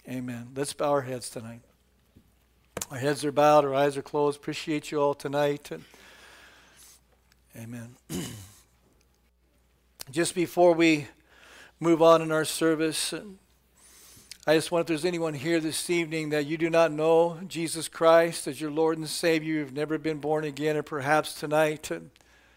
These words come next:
you find yourself backslidden and away from God.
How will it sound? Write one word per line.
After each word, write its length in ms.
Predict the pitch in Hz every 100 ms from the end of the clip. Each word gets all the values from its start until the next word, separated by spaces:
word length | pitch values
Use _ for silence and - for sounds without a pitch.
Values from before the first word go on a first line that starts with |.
| _ _ _ _ -
you 100 | 151
find 320 | 170 160 147
yourself 440 | 143 - 151 143
backslidden 640 | 156 156 156 - 156 143
and 80 | 143
away 220 | 139 147
from 300 | 143 - 135
God. 440 | 135 156 151 139